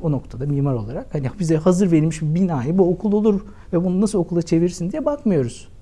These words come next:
Gerçekten o eğitim felsefesi, yaklaşımı, bak-, bakma biçimiyle birlikte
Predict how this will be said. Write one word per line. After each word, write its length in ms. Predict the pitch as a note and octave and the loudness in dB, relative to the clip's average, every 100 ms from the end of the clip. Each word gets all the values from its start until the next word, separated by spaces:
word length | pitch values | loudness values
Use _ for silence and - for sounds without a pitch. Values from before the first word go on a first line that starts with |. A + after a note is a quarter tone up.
| - - - - - - | -20 -20 -20 -20 -20 -4
Gerçekten 340 | G3 G3+ - A3+ | -2 -2 0 0
o 140 | E3+ | 4
eğitim 260 | F3+ F3+ G3+ | 4 2 0
felsefesi, 680 | F3+ F3 F3+ E3+ E3+ - | 2 2 2 0 -2 -2
yaklaşımı, 920 | D#3+ D3 D3+ E3+ D#3+ - E3+ E3+ D#3+ G3+ G3 - - - | 0 0 -2 -4 -2 -2 -2 -2 -4 -6 -16 -20 -16 -8
bak-, 360 | - - - D#3 | -6 -6 -6 -4
bakma 360 | D3+ F3+ F3+ | -2 -4 -4
biçimiyle 500 | E3+ - F3 D#3+ D3+ | -6 -4 -2 0 0
birlikte 520 | G3 G3 - F#3 D4 | 0 -2 0 0 0